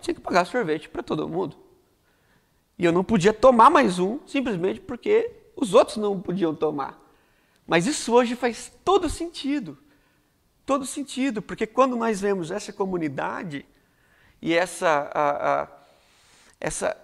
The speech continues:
essa coisa espiritual que acontece, nós não estamos dizendo que a família genética não, não tem sentido, porque Jesus mesmo, na cruz, lá em João, chama João e fala assim, ó, "Cuida da minha mãe." O que nós estamos dizendo é que em Cristo,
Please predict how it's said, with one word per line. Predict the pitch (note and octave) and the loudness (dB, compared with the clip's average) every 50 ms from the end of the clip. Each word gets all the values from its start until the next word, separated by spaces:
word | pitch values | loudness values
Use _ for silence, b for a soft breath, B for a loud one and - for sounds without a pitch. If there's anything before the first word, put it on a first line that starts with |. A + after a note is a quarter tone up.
| _ | _
essa | - D3+ - - | -14 -12 -12 -12
coisa | - _ - F#3+ G#3+ C4+ C4 G#3 | -14 _ 4 4 6 6 4 2
espiritual | G3+ F#3 - - F#3 E3+ F3+ F3+ F3 D#3+ D#3+ | -2 -6 -8 -6 -6 -6 -4 -2 0 0 0
que | D#3+ - | 0 -4
acontece, | D3+ - - C#3+ C3+ - - D3 D#3 - A#3 A#3+ - - - | -10 -10 -12 -14 -12 -10 -8 -6 -6 -6 -6 -8 -10 -12 -12
nós | D3 D3+ E3 F3 F#3 G3 G3 | -8 -8 -8 -8 -10 -12 -10
não | - F3 F3+ G#3 | -8 -8 -8 -8
estamos | F#3+ - - - F#3+ G3+ G3 F3 | -10 -10 -10 -10 -8 -8 -10 -12
dizendo | D3+ C#3+ C3+ D#3+ F#3 F#3 - | -12 -10 -8 -8 -8 -10 -10
que | - - F#3 F3+ B B B B B | -12 -12 -12 -12 B B B B B
a | - C#3 | -12 -12
família | - - - E3 D3+ D3+ D#3+ F3+ G#3+ A#3 A#3 G#3 D#3 D3 C#3 C3 C3 - - - - _ - | -8 -6 -6 -6 -6 -6 -6 -4 -4 -4 -4 -4 -4 -6 -6 -6 -8 -10 -14 -20 -20 _ -16
genética | D3+ C#3+ D#3 C3 C3 C#3 D3+ F#3 - - F3+ | -10 -8 -8 -6 -4 -4 -4 -4 -6 -8 -10
não, | F3 F#3+ G3 F#3+ - _ - | -10 -10 -10 -14 -18 _ -14
não | E3 E3 E3 | -12 -12 -10
tem | - F#3 F3+ | -10 -12 -14
sentido, | - - C4 - - A#3+ G#3 | -14 -16 -14 -12 -12 -12 -12
porque | - - - D#3+ | -12 -10 -8 -8
Jesus | D3 D3 E3+ E3+ D3 C#3 E3+ A3+ A3+ | -6 -6 -8 -8 -8 -8 -8 -8 -8
mesmo, | F3 D3+ D3 D#3+ G3 F3 C#3+ C#3 B B B B B B B _ | -8 -6 -6 -4 -6 -6 -8 -10 B B B B B B B _
na | D3 C#3 C3+ | -8 -8 -8
cruz, | - - E3+ G3+ F#3 C3+ | -6 -4 -4 -4 -2 -2
lá | C#3+ E3 G3 | -2 -4 -2
em | A#3 A#3+ G3 | -4 -4 -6
João, | D#3+ D#3+ D3 C#3 C#3+ D#3+ G3+ G#3+ D#3 b b b b b b b b b | -6 -6 -6 -4 -4 -4 -4 -4 -6 b b b b b b b b b
chama | - - - E3 D#3+ F3 G3 F#3+ E3+ | -18 -4 0 0 2 2 2 0 0
João | D3+ D#3+ D#3 E3 | -2 -2 -4 -4
e | F3+ | -4
fala | - F#3 | -4 -6
assim, | - - G3 | -6 -2 -2
ó, | G3 E3 - - - - - _ _ _ _ | -2 -2 -2 -6 -16 -20 -20 _ _ _ _
"Cuida | - E3 F#3 G3 G#3 G#3 | -4 -2 0 2 0 0
da | A3 A#3 | 0 -2
minha | B3 C#4+ C4+ | -6 -8 -8
mãe." | A#3+ G#3+ G#3+ A3+ G3+ D3 - _ _ _ _ _ _ _ _ _ _ _ _ _ _ _ _ b b b b b - | -6 -6 -8 -8 -10 -12 -16 _ _ _ _ _ _ _ _ _ _ _ _ _ _ _ _ b b b b b -10
O | D#3 | -8
que | - F3+ | -2 2
nós | G3 A#3 B3+ A#3 | 4 4 4 4
estamos | G#3+ - A#3+ G#3+ G3 F3+ C#3+ | 2 2 2 2 2 0 -4
dizendo | D3+ C#3+ C3 C#3 E3+ G#3 B3 B3 G#3 F#3+ F3 - | -6 -8 -6 -6 -6 -4 -4 -2 -2 -2 -2 0
é | - - E3 | 0 -2 -2
que | D#3+ - - E3+ D#3+ D#3+ - _ - | -2 -4 -6 -6 -6 -6 -8 _ 0
em | G3+ B3+ C#4 C4+ A#3 | 2 2 2 0 -4
Cristo, | - - - - - A3+ B3+ A#3+ - - - - - | -6 -10 -8 -4 -2 -2 -2 -2 -4 -8 -14 -16 -16